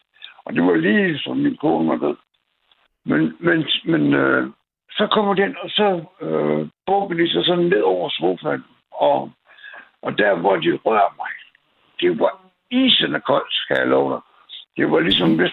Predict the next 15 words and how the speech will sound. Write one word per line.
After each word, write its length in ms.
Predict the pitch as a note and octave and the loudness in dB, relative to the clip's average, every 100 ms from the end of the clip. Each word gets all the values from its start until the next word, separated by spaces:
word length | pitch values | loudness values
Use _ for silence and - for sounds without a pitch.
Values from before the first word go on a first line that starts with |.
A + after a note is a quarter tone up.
| - | -6
du 40 | C3 | -10
tog 280 | - F#3 E3+ - - | -4 -2 0 -2 -2
gas 240 | F3+ F#3 E3+ - | 0 0 -2 -4
fra, 140 | D3+ C3+ | -4 -4
fra 260 | - C#3 - | -2 -2 0
sådan 220 | E3+ D#3 | 0 0
en, 220 | C3+ B2 | 0 2
øh, 160 | B2+ B2+ - B2 - - _ - | 0 0 -4 -6 -8 -18 _ -8
som 180 | C3 A2+ - | -8 -8 -10
putter 200 | C#3 C#3 | -4 -2
på 120 | A#2+ | 0
lighter, 400 | C#3+ A#2+ D#3+ D#3+ | 2 2 2 2
ikke? 180 | E3 - _ - - _ - - - - | 0 -2 _ -20 -20 _ -20 -20 -14 -4
Det 120 | C#3 | 0
var 160 | E3 | 0